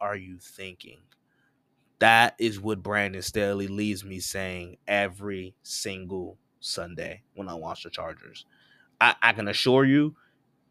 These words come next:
it literally would take Jesus himself to save Brandon Staley from not getting fired. Like, the Chargers would literally have to win a Super Bowl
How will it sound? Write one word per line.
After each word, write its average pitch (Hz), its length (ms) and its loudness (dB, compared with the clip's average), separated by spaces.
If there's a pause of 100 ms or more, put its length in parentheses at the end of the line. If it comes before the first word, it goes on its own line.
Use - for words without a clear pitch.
it 165 200 4
literally 143 720 6 (680)
would 113 260 0
take 120 400 4 (580)
Jesus 127 600 0
himself 107 760 -2
to 110 160 -10
save 95 460 -2
Brandon 92 280 -8
Staley 80 400 -14 (680)
from 104 200 -4
not 98 200 0
getting 92 200 -6
fired. 90 300 -4
Like, 110 200 0 (360)
the 139 140 2
Chargers 151 480 4
would 131 120 6
literally 139 380 6
have 131 380 2
to 113 100 2
win 117 460 -2
a 110 100 -2
Super - 480 -2
Bowl 92 400 -4